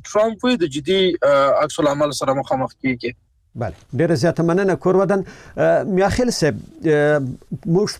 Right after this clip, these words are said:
Speaker 2: تر اوسه پورې چې حد اقل په دې وروستي تاریخ کې، اه، لیدلي دي، هره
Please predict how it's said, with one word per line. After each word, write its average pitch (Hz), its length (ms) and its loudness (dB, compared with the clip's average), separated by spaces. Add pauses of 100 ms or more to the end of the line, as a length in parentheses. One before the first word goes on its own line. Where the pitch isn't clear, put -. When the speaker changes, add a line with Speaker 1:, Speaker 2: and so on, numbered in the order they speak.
(100)
Speaker 2:
تر 185 120 2
اوسه 185 200 0
پورې 170 260 2
چې 165 360 0
حد 139 120 0
اقل 156 220 0
په 156 140 -2
دې 147 40 2
وروستي 135 440 0
تاریخ 139 480 0
کې، 135 180 0 (560)
اه، 117 460 2
لیدلي 135 380 2
دي، 170 380 2
هره 147 580 0